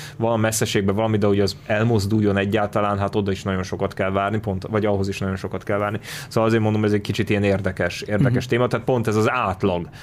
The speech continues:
Speaker 2: Mhm.
Speaker 1: És hogyha azt mondjuk, hogy naprendszer az átlagos, már itt vagyunk, kényelmesen el vagyunk, oké, hát biztos ez egy átlagos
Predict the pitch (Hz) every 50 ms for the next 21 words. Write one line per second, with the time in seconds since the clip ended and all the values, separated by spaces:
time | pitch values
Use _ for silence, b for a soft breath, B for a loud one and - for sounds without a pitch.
0 | B B B B 131 110 131 127 123 117 - 127 117 123 - - 123 113 110 110
1 | 120 110 117 117 117 - 117 110 104 - 107 104 95 104 104 104 101 - 113 110
2 | 104 110 - - 104 98 98 127 123 - 117 110 104 104 101 95 - 110 110 107
3 | 104 101 98 92 - - 98 104 110 107 101 101 98 98 95 98 110 107 - -
4 | 113 98 98 92 - 101 95 - - - 98 - - 90 87 90 87 92 87 85
5 | 87 - 87 87 80 - - -